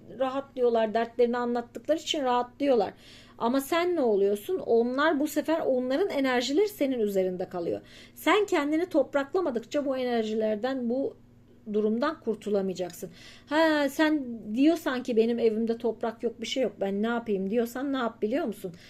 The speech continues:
Kaya tuzu. Koy kaya tuzunu gazetenin üstüne, koy güneşe. Camının önüne koyabilirsin. Güneşe koy. O kaya tuzu güneşi çeksin, çeksin, çeksin. Ondan sonra sen onun üzerinde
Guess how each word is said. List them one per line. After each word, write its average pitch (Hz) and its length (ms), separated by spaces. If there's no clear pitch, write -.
Kaya 247 320
tuzu. 190 360
Koy 294 280
kaya 247 300
tuzunu 214 400
gazetenin 202 500
üstüne, 185 500
koy 233 200
güneşe. 208 600
Camının 240 380
önüne 320 240
koyabilirsin. 202 640
Güneşe 233 340
koy. 214 300
O 214 140
kaya 226 280
tuzu 202 240
güneşi 214 380
çeksin, 214 460
çeksin, 202 380
çeksin. 208 360
Ondan 214 320
sonra 196 220
sen 220 240
onun 208 260
üzerinde 185 560